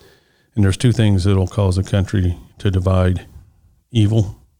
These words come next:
and, um, more than that, probably fear. Um,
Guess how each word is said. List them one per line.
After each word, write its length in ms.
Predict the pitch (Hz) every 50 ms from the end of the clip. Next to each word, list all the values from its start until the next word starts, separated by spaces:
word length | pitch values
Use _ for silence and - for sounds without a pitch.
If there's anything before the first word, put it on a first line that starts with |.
| _ _ _ -
and, 420 | 98 95 95 95 92 90 87 71 - - - _ _ _ _ _ -
um, 520 | 107 95 92 98 98 101 98 98 98 - _ _ _ _ _ _ _
more 220 | - 107 101 101 98
than 180 | 92 92 95
that, 240 | 98 98 101 101 101
probably 560 | - - 101 95 98 98 95 98 95 98 92 - - _ _ _
fear. 400 | _ - 104 98 90 87 85 - _ _ _ _ _ _ _ _ _ _ _ _ _ _ _ _ _ _ _ _ _ _
Um, 480 | 101 95 92 92 92 90 90 85 -